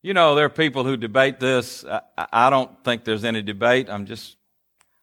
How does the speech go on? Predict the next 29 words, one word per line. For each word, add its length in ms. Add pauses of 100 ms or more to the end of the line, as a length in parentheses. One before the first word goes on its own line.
(540)
I 40
think 120
this 200
is 120
God 320
the 80
Father, 420
God 280
the 80
Son, 380
God 260
the 100
Holy 200
Spirit. 300 (400)
This 120
is 40
the 80
Trinity 440 (500)
right 180
here. 160 (1500)
Go 120
to 80
Mark 360
chapter 360
one, 400
verses 460
nine 340
through 180
eleven. 500